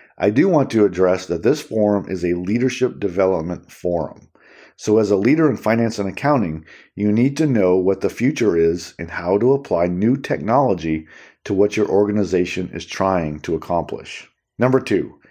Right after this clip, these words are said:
identify and grow your skills gap. As the industry changes, we need to assess our skills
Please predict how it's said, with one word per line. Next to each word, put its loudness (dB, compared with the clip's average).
identify 2
and -2
grow 2
your 0
skills -2
gap. -10
As 2
the -2
industry 2
changes, -4
we 0
need 0
to 2
assess -2
our 0
skills -2